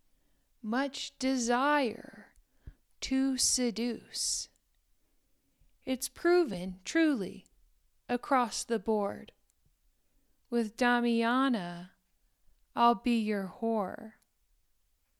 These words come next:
Smoke this greenie, or make as tea.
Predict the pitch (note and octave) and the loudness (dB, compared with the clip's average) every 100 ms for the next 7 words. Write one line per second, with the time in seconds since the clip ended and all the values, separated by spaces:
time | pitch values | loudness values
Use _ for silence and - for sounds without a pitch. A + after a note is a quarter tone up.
0 | - _ _ _ - - D4 D4+ D#4 D#4 | -20 _ _ _ -12 -8 2 4 4 -2
1 | D4+ D4 C#4 - A3 A3 A3 G3 F3+ F#3 | -2 0 -2 -8 -2 0 0 -2 -6 -10
2 | G#3 - _ _ _ _ - _ _ _ | -12 -14 _ _ _ _ -20 _ _ _
3 | - A#3+ A#3+ A3+ B3+ B3 - A3 A3 G#3+ | -2 0 2 2 2 0 -2 -2 0 0
4 | - - - B3+ G#3+ G#3 | -2 -4 -2 -2 -4 -14